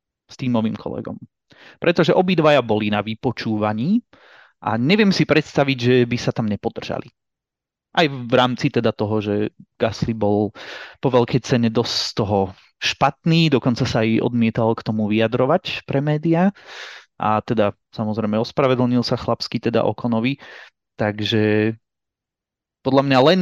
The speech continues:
tieto dve veci rozhodli, inak by tam ten trest musel prísť jednoducho jednoznačne. A keď sa ešte vrátim k Sainzovi, tak ešte viac nepochopiteľné je to pre mňa, že nedostal dres-, trest Logan Sargent.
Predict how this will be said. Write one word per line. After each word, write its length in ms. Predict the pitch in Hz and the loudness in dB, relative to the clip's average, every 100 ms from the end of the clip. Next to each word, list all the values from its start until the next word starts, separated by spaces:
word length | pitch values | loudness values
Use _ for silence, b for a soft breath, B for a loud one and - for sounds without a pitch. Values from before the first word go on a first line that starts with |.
| 175 | 2
tieto 320 | 160 160 156 | 4 4 4
dve 240 | 131 135 | 2 2
veci 320 | 131 135 113 120 | 2 2 2 2
rozhodli, 560 | 120 123 131 127 - | 2 2 2 0 0
inak 320 | 127 127 123 139 | 0 0 0 -6
by 80 | 120 | -8
tam 240 | 117 117 | -4 -4
ten 240 | 113 117 113 | -2 -2 -2
trest 240 | 120 117 | 0 0
musel 320 | 117 113 127 | -2 -4 -4
prísť 320 | 110 117 113 113 | -4 -2 -2 -2
jednoducho 320 | 113 113 123 | -2 -4 -6
jednoznačne. 1040 | 123 180 127 117 101 95 95 - - 135 - _ _ _ _ _ _ _ _ _ B B B B - | 0 0 0 -4 -6 -6 -10 -8 -6 -6 -8 _ _ _ _ _ _ _ _ _ B B B B -4
A 80 | |
keď 180 | - 226 - | 2 2 4
sa 60 | - | 4
ešte 240 | 180 - | 6 4
vrátim 400 | 175 175 - 180 | 6 6 4 0
k 80 | - | 2
Sainzovi, 480 | 151 165 - 156 165 | 2 2 2 2 2
tak 240 | 151 - | 0 2
ešte 400 | - - - 247 | 2 2 2 4
viac 160 | 214 196 | 6 6
nepochopiteľné 960 | 208 240 220 - 185 185 185 165 165 160 | 6 6 4 2 0 0 2 4 4 4
je 60 | 160 - | 2 0
to 120 | - - B B | -6 -6 B B
pre 160 | - 107 | -2 0
mňa, 220 | 113 131 | 2 0
že 200 | 160 117 110 110 - | 0 2 2 2 -2
nedostal 560 | - 127 160 - 147 147 | -4 0 0 0 0 2
dres-, 480 | 147 147 - - - | 2 0 0 -10 -8
trest 400 | 135 135 - 135 | -2 -2 -2 0
Logan 480 | 131 127 127 135 | 2 2 2 0
Sargent. 480 | 123 101 - - - | 0 -2 -2 -6 -14